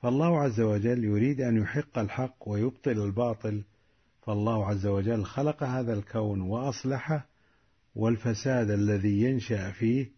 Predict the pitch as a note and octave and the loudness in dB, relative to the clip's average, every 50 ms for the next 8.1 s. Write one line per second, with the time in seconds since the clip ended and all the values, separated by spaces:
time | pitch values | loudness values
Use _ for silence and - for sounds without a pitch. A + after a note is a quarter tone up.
0 | - A2+ G#2+ - - B2 A2+ A2+ A2 G2+ G#2+ G2+ G#2 G#2 G2 F#2+ - - - A#2 | -6 -6 -4 -2 -2 0 0 0 0 0 0 -2 -2 -2 -2 -4 -4 -4 -4 -4
1 | A#2+ C3 C#3 C#3+ C#3 _ _ _ _ _ _ _ _ _ _ _ _ - B2 B2+ | -2 -2 -4 -6 -8 _ _ _ _ _ _ _ _ _ _ _ _ -4 0 2
2 | B2+ B2 A#2+ A2 G#2+ G#2+ G2+ G2+ G2+ G2+ G2 G#2 - - A#2+ A2+ G#2 A2 G#2+ G#2+ | 2 4 4 2 2 2 0 0 -2 -2 -4 -4 0 0 0 0 2 0 0 0
3 | G#2 G#2+ G#2 G#2 G#2 G#2 F#2+ - B2+ C3+ A#2 - B2+ A2+ - B2 G#2+ G#2+ G#2 - | 0 0 0 0 -2 -2 -2 -4 -4 -4 -4 -6 -8 -8 -6 -6 -6 -6 -8 -10
4 | - - A2 G#2 G#2 G#2 G#2+ G#2+ - _ _ _ _ _ _ _ - C3 B2+ G#2+ | -10 -8 -6 -4 -4 -4 -4 -6 -8 _ _ _ _ _ _ _ -6 -4 -4 -4
5 | - - - A2+ G#2+ G#2 G2+ F#2+ F#2 E2+ A2 A2 G#2+ G#2 G#2+ A#2+ C3 B2 A#2 A#2 | -4 -4 -2 0 0 0 0 -2 -4 -2 0 2 2 4 4 2 2 0 0 0
6 | A2+ G#2+ G2+ G2 G#2 G#2+ A2+ B2+ C#3 - - - C#3+ C#3+ C#3 - - G#2+ G#2+ G#2+ | 0 0 -2 -2 0 2 2 2 0 -2 -4 -8 -6 -6 -6 -4 -2 0 0 2
7 | G#2 G#2 G#2 - B2 A2+ A2 G2+ G2 G#2+ G#2+ G#2+ A#2 C3 C3+ C#3 C3+ - - C#3+ | 0 0 -2 -2 -2 -2 -2 -2 -2 -2 0 2 2 0 0 -2 -6 -8 -8 -8
8 | C3+ | -8